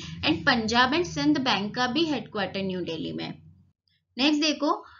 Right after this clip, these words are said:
Andhra Pradesh government and N P C I, and which of the following bank have tied up to empower fifteen thousand four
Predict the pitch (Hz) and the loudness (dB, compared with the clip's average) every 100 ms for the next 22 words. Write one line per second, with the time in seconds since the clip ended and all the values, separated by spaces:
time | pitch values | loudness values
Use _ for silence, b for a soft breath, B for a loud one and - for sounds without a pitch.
0 | B 254 262 277 339 381 381 415 415 277 | B 4 4 4 0 -2 0 -2 0 0
1 | 226 226 240 294 - 277 262 247 277 339 | 0 0 -2 -2 0 0 0 0 -2 -4
2 | 294 214 185 233 262 269 294 294 269 349 | -2 -2 -2 -2 -2 -2 -2 -2 -2 -4
3 | 339 269 254 339 285 233 202 254 269 247 | -2 -2 2 2 2 0 -2 -4 -4 -4
4 | 190 202 240 320 330 254 226 214 190 254 | -2 -4 -6 -4 0 0 0 -2 -2 -2
5 | 269 247 - 302 330 330 254 240 269 269 | -4 -6 -6 -4 -2 0 -2 -2 -2 0
6 | 277 | 0